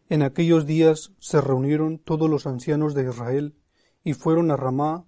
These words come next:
donde estaba Samuel. Le dijeron: "Tú eres ya un anciano, y tus hijos no siguen tus caminos. Nómbranos, por tanto, un rey,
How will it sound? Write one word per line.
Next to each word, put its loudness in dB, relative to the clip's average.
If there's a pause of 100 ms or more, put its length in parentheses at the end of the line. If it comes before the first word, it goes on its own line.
donde -2
estaba 0
Samuel. -4 (760)
Le -2
dijeron: -2 (960)
"Tú 4
eres 6
ya 4
un -2
anciano, -4 (260)
y -6
tus -6
hijos -4
no -2
siguen -2
tus -8
caminos. -8 (640)
Nómbranos, 4
por -4
tanto, -2
un -2
rey, -4